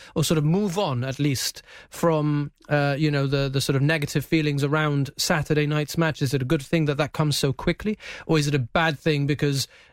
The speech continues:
the, the players and the squad needed a bit more time to reflect and heal?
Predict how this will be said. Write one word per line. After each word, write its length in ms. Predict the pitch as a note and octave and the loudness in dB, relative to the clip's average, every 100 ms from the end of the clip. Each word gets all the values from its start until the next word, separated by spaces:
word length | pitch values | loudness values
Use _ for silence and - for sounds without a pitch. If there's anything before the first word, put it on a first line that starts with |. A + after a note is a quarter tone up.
| - | -4
the, 160 | D3 - | -2 0
the 160 | C#3+ | -2
players 640 | C3+ D3 D3 C3+ C3 B2 - - | 0 2 2 0 -2 -4 -8 -2
and 140 | C#3 | 0
the 60 | C#3 | 0
squad 360 | - D#3+ C3+ | 0 0 2
needed 280 | C#3 C#3 C3+ | 0 0 0
a 40 | |
bit 160 | B2+ D3+ | 0 0
more 160 | D3 C#3 | 0 0
time 300 | - C3 B2+ | 0 0 0
to 120 | C#3 | 0
reflect 400 | A#2+ D3+ C3 - | 0 0 0 0
and 100 | B2+ | 0
heal? 300 | C3 A2 G2 | 2 0 -4